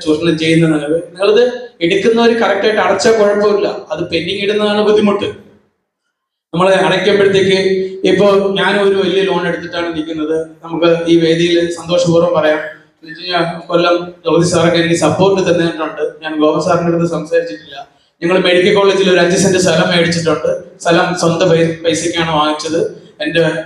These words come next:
ആ, മകനാണ് ആ അഞ്ച് സെന്റ് വാങ്ങിച്ചിരിക്കുന്നത്. അതിൽ ഞങ്ങളൊരു, ഒരു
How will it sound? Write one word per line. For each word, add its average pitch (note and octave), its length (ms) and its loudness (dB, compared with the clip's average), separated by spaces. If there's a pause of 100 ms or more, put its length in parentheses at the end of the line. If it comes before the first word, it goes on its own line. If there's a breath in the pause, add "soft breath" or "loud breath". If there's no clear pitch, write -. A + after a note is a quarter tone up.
(120)
ആ, D#3 40 2 (260)
മകനാണ് E3 440 0 (120)
ആ D3+ 100 2
അഞ്ച് D3+ 140 -2
സെന്റ് D#3+ 220 -6
വാങ്ങിച്ചിരിക്കുന്നത്. D3+ 680 -8 (380 loud breath)
അതിൽ E3 240 2 (100)
ഞങ്ങളൊരു, D#3 400 4 (640)
ഒരു D3+ 220 0